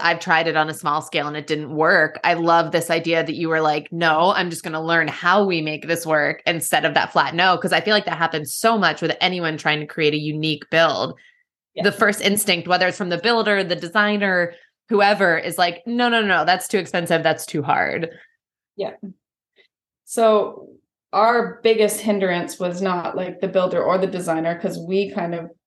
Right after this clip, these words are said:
Speaker 2: Cam had the, the base knowledge that was required for the foundation of building a structure in trees. And really, once you have the foundation, which is your platform, you can do any traditional build on top of it. Um,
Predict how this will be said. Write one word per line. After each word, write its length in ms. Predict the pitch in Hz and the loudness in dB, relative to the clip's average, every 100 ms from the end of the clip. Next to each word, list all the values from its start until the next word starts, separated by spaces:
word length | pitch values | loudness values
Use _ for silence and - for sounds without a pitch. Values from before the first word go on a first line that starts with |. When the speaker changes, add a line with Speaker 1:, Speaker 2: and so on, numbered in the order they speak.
| _ | _
Speaker 2:
Cam 280 | 233 247 269 | 0 4 4
had 300 | 254 220 214 | 4 4 4
the, 240 | 196 175 - | 0 -2 -4
the 100 | 196 | -2
base 500 | 185 196 190 214 - 190 | 0 2 2 2 -2 -2
knowledge 540 | 170 175 214 294 254 | 2 4 4 2 2
that 140 | 208 | 2
was 140 | 175 180 | 2 -4
required 480 | 160 - 165 196 208 | -6 0 2 2 0
for 460 | 208 180 170 170 - _ _ | 0 2 2 0 -10 _ _
the 100 | 190 | -2
foundation 760 | 190 190 175 175 165 165 196 185 | 0 0 0 2 0 0 -2 -2
of 180 | 170 165 | -2 -2
building 280 | 160 165 | -2 0
a 60 | 160 | -2
structure 360 | - 165 - 165 | -2 -2 -2 -6
in 100 | 165 | -6
trees. 340 | - 165 160 | -4 -4 -4
And 180 | - 175 | -4 0
really, 200 | 190 185 | 2 2
once 260 | 170 208 220 | 2 0 2
you 80 | 226 | 2
have 100 | 208 | 0
the 60 | |
foundation, 760 | - 175 175 165 165 226 254 277 | 0 0 2 0 0 0 2 2
which 220 | 196 - | 0 -2
is 240 | 175 175 | -4 -4
your 160 | 175 175 | -6 -2
platform, 680 | 175 151 - 226 254 294 - - | -2 -2 -2 0 2 0 -2 -4
you 120 | 208 214 | 0 2
can 100 | 190 | 2
do 220 | 175 - - | 2 -2 0
any 540 | 196 196 185 175 - _ _ - | 2 2 2 -2 -8 _ _ -2
traditional 460 | 208 175 175 175 160 | 0 2 2 0 2
build 320 | 170 160 156 | 4 4 2
on 300 | - 165 175 - - _ | -2 -2 -2 -6 -12 _
top 220 | - - | -4 -2
of 120 | 175 - | -4 -2
it. 260 | - - _ _ _ _ | -4 -6 _ _ _ _
Um, 640 | 180 170 165 160 160 156 | 0 2 4 2 -2 -4